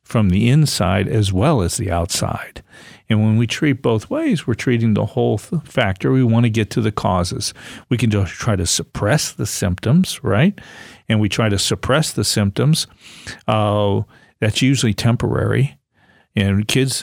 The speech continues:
you know, I really go out, my heart goes out to kids that have acne very bad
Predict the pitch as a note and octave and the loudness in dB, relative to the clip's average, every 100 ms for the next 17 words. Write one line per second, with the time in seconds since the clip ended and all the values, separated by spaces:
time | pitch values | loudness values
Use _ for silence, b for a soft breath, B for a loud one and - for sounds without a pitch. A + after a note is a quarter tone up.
0 | - C3 A2+ G#2 A2+ A2+ A2 A2 G#2+ A2+ | -4 0 2 2 2 2 2 2 0 0
1 | G2+ A#2 G#2+ G#2 G#2 A#2 A2+ G#2+ A#2 G#2+ | 2 2 2 0 2 0 0 -2 -2 0
2 | G#2+ G2 G#2 F#2+ A2 A2+ - - - G2 | 0 2 0 0 0 0 -2 -6 -6 -4
3 | G2+ - B2 A#2+ F#2+ C#3 - | -4 -4 -4 -4 -2 -2 -4